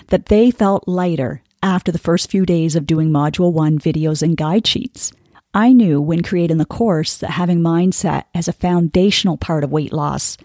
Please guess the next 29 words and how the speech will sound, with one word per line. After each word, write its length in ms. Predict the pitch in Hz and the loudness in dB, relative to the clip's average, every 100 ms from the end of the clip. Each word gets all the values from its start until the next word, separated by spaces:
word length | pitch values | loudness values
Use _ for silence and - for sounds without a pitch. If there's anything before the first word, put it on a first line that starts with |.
| _ - - | _ -20 -8
was 240 | 180 196 196 | 0 2 4
imperative 800 | 185 - 196 190 175 - - - _ | 2 0 0 2 0 -2 -10 -20 _
for 160 | - 175 | -2 -2
it 80 | 165 | 0
to 80 | |
feel 320 | 170 180 190 190 | -4 2 2 4
good 300 | 190 185 175 | 2 4 2
and 100 | 139 | -2
be 120 | 143 | -6
sustainable 600 | - - - 160 151 131 | -6 -6 -2 0 0 -4
for 220 | - 143 | -4 -2
life. 480 | 151 185 147 - _ _ - - - - | 0 0 -2 -6 _ _ -20 -20 -20 -6
But 160 | 190 185 | -2 0
I 160 | 170 | -2
didn't 360 | 156 233 262 254 | 0 2 4 2
expect 420 | - - 151 - | 0 -6 -8 -6
that 180 | 135 - | -6 -4
to 60 | 185 | -8
happen 500 | - 147 - 160 165 | -6 -6 -2 -2 -2
the 100 | 160 | -4
first 360 | 165 151 - | -2 -2 -4
few 180 | - 196 | -2 0
days. 520 | 214 277 247 139 - - _ _ _ - | 2 2 0 -2 -6 -10 _ _ _ -10
Such 500 | - - 208 - - _ - | -4 -2 -2 -2 -10 _ -2
an 120 | 208 | -2
added 500 | - 175 170 160 160 | -2 -4 -2 -4 -4
bonus 520 | - 185 170 143 151 - | -2 -2 0 -2 -4 -8
fun 340 | - 254 247 | -2 4 4
factor 460 | 220 156 - 156 | 4 -2 -2 -6